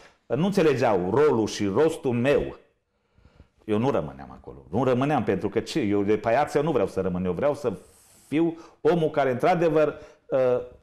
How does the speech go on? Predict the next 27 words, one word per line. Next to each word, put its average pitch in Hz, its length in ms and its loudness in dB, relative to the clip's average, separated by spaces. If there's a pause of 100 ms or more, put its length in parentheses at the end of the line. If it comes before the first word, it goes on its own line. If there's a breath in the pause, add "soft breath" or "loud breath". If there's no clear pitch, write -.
trebuie 165 300 2
să-i 135 180 2
determin 143 420 0
și - 100 -6
pe - 60 2
acelea 151 240 2
să 135 120 -2
muncească 120 440 -2
cum - 140 -6
muncesc 101 380 -2
eu 208 180 -2 (240 loud breath)
și - 100 -4
să 214 140 2
găsim 240 280 0
soluții 220 480 0
de 170 120 2
rezolvare 180 440 0
a 160 60 -2
problemelor 156 380 -2
cetățenilor, 139 500 -4
că 156 80 -4
asta 170 200 0
mi-e 147 140 0
rolul 104 300 0
meu, 95 160 -6
nu 127 280 -8
altceva. 113 500 -8